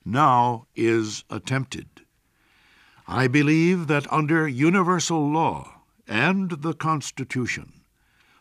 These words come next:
the union of these states is permanent. This is shown by the history of the union itself. The union is much older than the Constitution.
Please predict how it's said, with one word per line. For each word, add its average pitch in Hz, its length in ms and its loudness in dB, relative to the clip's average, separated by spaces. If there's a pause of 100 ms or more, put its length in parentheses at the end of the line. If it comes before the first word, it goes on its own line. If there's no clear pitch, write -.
(140)
the 110 140 0
union 160 500 2
of 120 200 -2
these 139 300 0
states - 680 -4
is 98 300 -4
permanent. 113 640 -8 (1080)
This 117 260 0
is 117 180 2
shown 139 600 -2 (160)
by 107 280 -2
the 107 180 0
history 101 680 -2
of 92 340 -6
the 101 140 -2
union 113 760 -4
itself. - 760 -8 (1600)
The 147 160 4
union 180 520 2 (240)
is 151 220 -2
much 175 320 0
older 151 640 0
than 110 340 -4
the 110 80 -2
Constitution. 107 880 -6